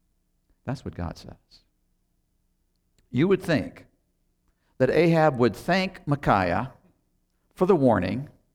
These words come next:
and call everything off. But no, he doesn't. No, instead, he throws Micaiah in jail.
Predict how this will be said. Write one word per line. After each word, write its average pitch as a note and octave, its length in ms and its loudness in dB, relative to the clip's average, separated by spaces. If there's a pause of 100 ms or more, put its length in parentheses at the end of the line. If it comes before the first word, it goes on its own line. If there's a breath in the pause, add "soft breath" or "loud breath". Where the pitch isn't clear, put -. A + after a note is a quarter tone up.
(720)
and C#3+ 180 -2
call F3 280 4
everything E3 340 0
off. E2+ 400 -2 (1160)
But D3+ 100 -4
no, E3 240 -2
he B2+ 140 -2
doesn't. E3 440 -4 (800)
No, D#3+ 80 2
instead, C#3 640 2 (160 loud breath)
he A3+ 100 4
throws F3 300 4
Micaiah D#3 400 2
in D3+ 240 -2
jail. B2 640 2